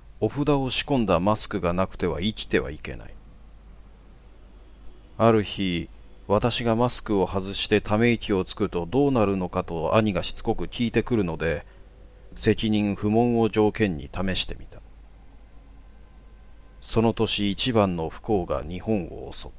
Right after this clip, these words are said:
た。六十二。あ、このぐにゅっとした感触、覚えがある。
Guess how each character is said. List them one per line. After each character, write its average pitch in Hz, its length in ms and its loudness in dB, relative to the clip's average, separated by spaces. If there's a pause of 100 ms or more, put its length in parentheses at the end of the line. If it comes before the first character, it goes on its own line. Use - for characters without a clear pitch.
た。 - 120 -14 (4000)
六 101 360 0
十 101 300 -2
二。 90 200 -6 (3500)
あ、 95 200 4 (1700)
こ 110 160 2
の 107 100 2
ぐ 104 220 0
に 113 80 4
ゅ 120 40 6
っ - 40 -4
と - 160 -4
し - 100 -4
た 98 120 2
感 98 260 -2
触、 95 380 -2
覚 107 280 8
え 98 60 6
が 78 180 -2
あ - 40 -8
る。 - 80 -14